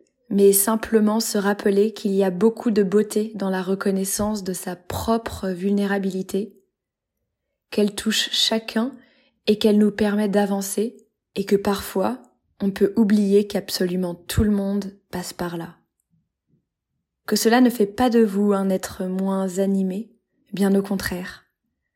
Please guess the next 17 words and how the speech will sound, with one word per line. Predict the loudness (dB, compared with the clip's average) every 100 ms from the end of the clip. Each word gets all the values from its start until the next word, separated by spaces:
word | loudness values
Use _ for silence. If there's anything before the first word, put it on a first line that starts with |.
| _ _
Cela | -6 0 2
permet | 2 2 2
d'observer | 4 2 2 -2 0 -2
que | 0
notre | -2 -2 -6 -4
équilibre | -4 -4 -4 -2 0 -2 -4 -12
se | -10 -10
trouve | -6 -6 -4
quelque | -6 -2 -2
part | -2 0
au | 0
milieu, | -2 -4 -6 -8 _ _ _ _ _ _
un | -6
peu | 0 0
comme | 2 0 0
entre | -2 -4
terre | -4 0 0 0